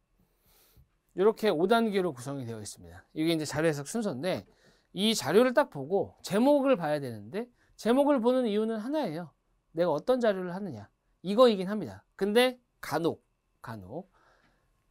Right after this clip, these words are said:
제목과 상관없는 내용이 선택지에 등장하기도 합니다.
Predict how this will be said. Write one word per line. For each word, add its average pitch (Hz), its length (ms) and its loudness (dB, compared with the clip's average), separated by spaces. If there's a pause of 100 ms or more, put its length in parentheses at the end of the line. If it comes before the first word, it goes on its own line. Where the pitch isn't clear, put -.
(240)
제목과 247 640 6
상관없는 262 880 2
내용이 180 440 0
선택지에 240 460 -6
등장하기도 151 680 -10
합니다. 151 360 -14